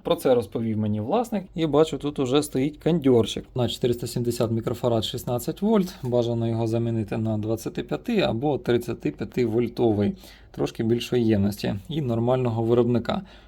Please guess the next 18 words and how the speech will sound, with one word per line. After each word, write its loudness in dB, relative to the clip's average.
Запам'ятайте, 0
оці 2
от 2
набори 2
з 0
Аліекспреса 0
з -8
конденсаторами, -2
одразу 2
ото -2
тільки -6
приїхало 0
до 0
вас 2
і 0
в 0
мусорник -4
його. -6